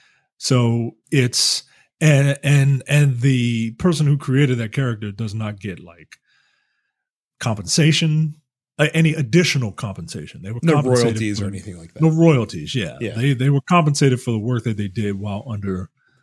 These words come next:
Speaker 1: the Marvel banner, but, like, hey, thanks for, thanks for creating Master Chief, Bungie. Now we're gonna, you know, make a T V show of it, and you're not gonna see any of that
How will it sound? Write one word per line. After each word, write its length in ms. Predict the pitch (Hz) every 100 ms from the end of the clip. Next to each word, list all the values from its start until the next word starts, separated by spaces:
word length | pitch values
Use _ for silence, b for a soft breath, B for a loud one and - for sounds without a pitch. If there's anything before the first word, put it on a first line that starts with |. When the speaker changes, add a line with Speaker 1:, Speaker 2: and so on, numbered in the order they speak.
| _ _
Speaker 1:
the 80 | 98
Marvel 300 | 104 95 90
banner, 580 | 170 196 143 107 92 - _ _ _
but, 220 | 110 101
like, 480 | 95 98 95 82 - _ -
hey, 300 | - 107 92
thanks 340 | - 104 113
for, 400 | - 101 95 - _ _ _ _ -
thanks 180 | 175 -
for 120 | 170
creating 380 | 185 185 175 170
Master 320 | 180 170 156
Chief, 580 | - 214 175 165 - - -
Bungie. 400 | 151 156 151 151
Now 200 | 147 139
we're 200 | 135 160
gonna, 380 | 160 147 139 127 117 -
you 140 | 147
know, 180 | 139 123
make 180 | 127 143
a 80 | 120
T 300 | - 180 160
V 180 | 165 180
show 360 | - 127 110
of 200 | 104 107
it, 160 | 104 117
and 160 | 113 107
you're 120 | 120
not 200 | 120 113
gonna 160 | 104
see 300 | - - 131
any 140 | 101 78
of 100 | 76
that 160 | -